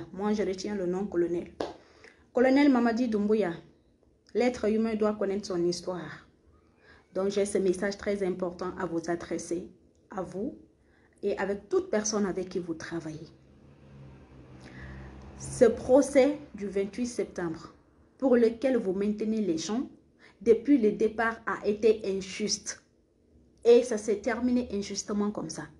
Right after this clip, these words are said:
Vous n'avez pas pourquoi détenir les gens, les priver de leur liberté. Et pourtant, c'est-à-dire, le procès n'a pas de sens. Donc, doléance, libérez ce monsieur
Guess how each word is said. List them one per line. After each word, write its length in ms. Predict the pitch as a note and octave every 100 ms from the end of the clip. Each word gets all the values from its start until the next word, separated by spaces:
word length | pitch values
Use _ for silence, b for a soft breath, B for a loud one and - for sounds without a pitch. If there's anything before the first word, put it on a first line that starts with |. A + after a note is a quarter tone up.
| - b b F#3+
Vous 100 | A3+
n'avez 200 | A#3 A3+
pas 160 | D4 D4+
pourquoi 380 | A3 A3+ B3 A#3+
détenir 720 | - B3 C4 B3+ C4+ C#4+ C#4+ -
les 140 | G3+
gens, 340 | F3 C#4 - B B B A#3+
les 140 | B3
priver 360 | B3 D#4 D4+ D#4+
de 100 | B3
leur 220 | C4 C4+
liberté. 680 | A3 A3+ A#3 - D4+ G4 - - _ _ _ b -
Et 80 | F4
pourtant, 440 | F4 C#4 - D#4+ G4 - - _ _ _ _ _ _ _ _ _ _ _
c'est-à-dire, 680 | - - C4 B3 C#4+ E4+ B3
le 140 | A#3+
procès 300 | C#4 D#4+ F#4+
n'a 140 | D#4+ B3
pas 180 | D#4+ B3
de 80 |
sens. 480 | G#3+ G#4+ B4+ - - - _ _ _ _ _ _ _ b b -
Donc, 380 | G#3+ E4 F4 A3+
doléance, 680 | D4+ D#4 D#4 C4+ - - - _ -
libérez 600 | A#3+ D4 C#4 D4 D4 D4
ce 140 | D4
monsieur 500 | G#3 G#3+ A#3 - B3